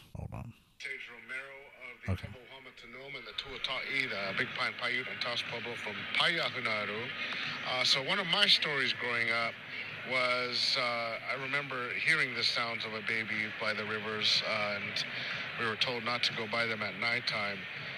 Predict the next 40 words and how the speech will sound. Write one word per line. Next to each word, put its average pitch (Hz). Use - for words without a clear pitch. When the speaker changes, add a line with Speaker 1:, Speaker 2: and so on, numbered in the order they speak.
Speaker 2:
because, -
you 110
know, 107
they 101
said 104
a -
lot 107
of 95
times -
that 107
was 104
those 113
spirits -
or 117
those 107
beings 110
that 90
were 104
there. 101
So 107
we 104
were 101
told 101
to 107
not 101
mess 110
with 104
those. 90
And, 120
uh, 110
interesting 139
enough, 120
you 123
know, 113
when 110
you 110
hear, 120
like, 107
beavers 127
and 107